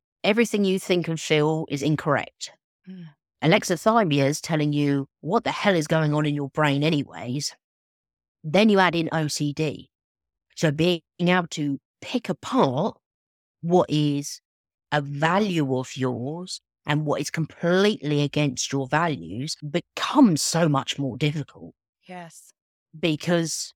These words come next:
Speaker 1: you've been told for however many years that you're wrong, you're incorrect. Why are you saying that? Why are you doing this? Why can't you just be quiet? Why can't you just do this?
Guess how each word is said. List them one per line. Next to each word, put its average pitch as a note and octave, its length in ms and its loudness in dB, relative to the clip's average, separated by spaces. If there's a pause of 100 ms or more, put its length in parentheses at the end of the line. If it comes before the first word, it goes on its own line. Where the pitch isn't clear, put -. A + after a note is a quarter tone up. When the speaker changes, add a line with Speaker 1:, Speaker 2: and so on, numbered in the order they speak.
Speaker 1:
you've D#3 400 -4
been D3+ 200 0
told G#3 400 -2
for D#3+ 80 -2
however E3+ 500 0
many C#3 240 -2
years C3+ 600 0
that - 160 -6
you're C3+ 240 -2
wrong, E3+ 420 4
you're D3 160 -4
incorrect. C#3+ 800 -2
Why C#3 160 2
are C3+ 40 0
you C3 160 -4
saying D#3 400 -2
that? D#3 200 -4
Why C3+ 140 -2
are C3 80 -4
you C3 200 -2
doing D#3 320 0
this? D#3 240 -2
Why C#3 160 0
can't - 180 -6
you A#2 60 -10
just - 180 -10
be - 160 -12
quiet? D#3+ 380 -2
Why C#3 140 0
can't - 200 -6
you - 60 -12
just - 240 -12
do C3+ 160 -8
this? D3 400 -6